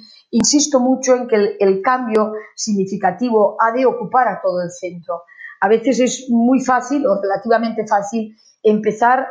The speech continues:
a cambiar infantil, ¿eh? Y además el profesorado infantil, pobre, siempre dice, "Siempre nos toca a nosotros". Y está muy bien empezar por infantil, porque es la base de la construcción de este edificio,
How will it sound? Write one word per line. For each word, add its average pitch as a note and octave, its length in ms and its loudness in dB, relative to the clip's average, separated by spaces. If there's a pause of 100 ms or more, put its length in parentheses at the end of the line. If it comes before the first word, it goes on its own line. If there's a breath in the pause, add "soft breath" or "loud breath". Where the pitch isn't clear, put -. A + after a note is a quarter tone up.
a G3+ 100 0
cambiar A3 600 0 (160)
infantil, G#3+ 680 -2
¿eh? G#3+ 100 2
Y B3+ 100 2
además G3 320 0
el G#3+ 80 -6
profesorado G#3 500 2
infantil, A3+ 560 -4 (320 loud breath)
pobre, A#3 240 4
siempre A3+ 340 -2
dice, G#3+ 320 0
"Siempre C#4+ 320 -2
nos A3+ 200 -2
toca A#3+ 180 0
a G3+ 60 -2
nosotros". C4+ 520 -6 (300 loud breath)
Y G3+ 80 2
está A#3+ 220 2
muy C4+ 140 0
bien D4 180 2
empezar F#3 420 -2
por G3 100 0
infantil, F3+ 540 -2
porque G3 240 -4
es - 320 -4
la G3 180 2
base G#3 480 -2
de F#3 80 -6
la F#3 140 -2
construcción F#3 520 -6
de G#3+ 60 2
este G#3+ 180 -2
edificio, G#3+ 640 -4